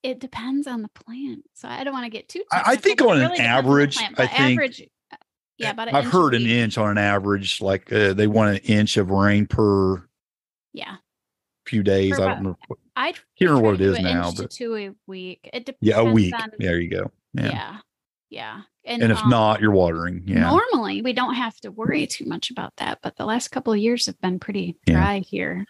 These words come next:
Speaker 1: unusual.
Speaker 2: I am, you wanna talk about old school? I'm old school. No meter for me. I take this index finger right here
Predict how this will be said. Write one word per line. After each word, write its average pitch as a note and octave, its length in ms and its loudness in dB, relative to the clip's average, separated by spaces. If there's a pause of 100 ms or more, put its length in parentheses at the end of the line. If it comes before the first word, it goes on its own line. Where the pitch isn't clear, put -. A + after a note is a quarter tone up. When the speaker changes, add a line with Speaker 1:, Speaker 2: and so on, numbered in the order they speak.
Speaker 1:
unusual. G3 460 0
Speaker 2:
I C#3+ 140 4
am, F#2 400 2 (540)
you A#2+ 120 4
wanna C3 100 4
talk C3 140 4
about G#2+ 180 2
old A2+ 240 4
school? D#2+ 320 -4
I'm C3+ 300 4
old A2 260 4
school. - 160 -14 (140)
No G2+ 200 2
meter D3 380 6
for C3 180 2
me. A2 360 2
I G#2+ 80 0
take A#2+ 260 -4
this G#2 140 -6
index A#2 340 0
finger F2+ 240 -6
right G#2 220 0
here F2+ 360 -2